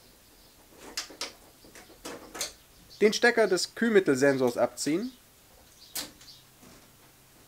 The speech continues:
Das Anschlussgehäuse abschrauben.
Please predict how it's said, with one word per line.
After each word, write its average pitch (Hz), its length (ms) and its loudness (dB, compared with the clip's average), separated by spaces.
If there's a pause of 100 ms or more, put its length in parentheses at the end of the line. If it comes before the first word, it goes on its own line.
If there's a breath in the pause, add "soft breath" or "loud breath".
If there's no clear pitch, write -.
(680 soft breath)
Das 127 160 -2
Anschlussgehäuse 160 880 2
abschrauben. 180 600 2